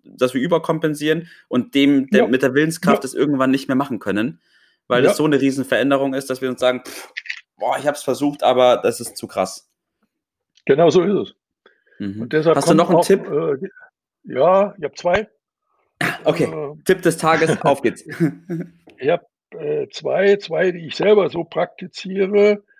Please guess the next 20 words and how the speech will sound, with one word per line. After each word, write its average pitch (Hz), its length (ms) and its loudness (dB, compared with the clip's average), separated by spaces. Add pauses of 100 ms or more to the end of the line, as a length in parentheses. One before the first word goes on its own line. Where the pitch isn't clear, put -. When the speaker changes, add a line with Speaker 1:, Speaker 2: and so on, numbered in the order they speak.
Speaker 2:
Das 139 160 -4
eine 180 280 2
ist 170 500 -8
bequem 131 520 -6
machen. 220 500 -6 (400)
Beispielsweise, 139 1120 0
jeder 113 280 -2
weiß, 135 300 2
man 139 120 -4
soll 123 180 -4
gesund 143 360 -4
frühstücken. 202 840 0 (800)
Ich 180 180 -8
mach 165 180 2
das 139 240 -2
so, 170 260 0
dass - 220 0
ich 170 140 -10
das - 200 -4
Frühstück, 202 640 0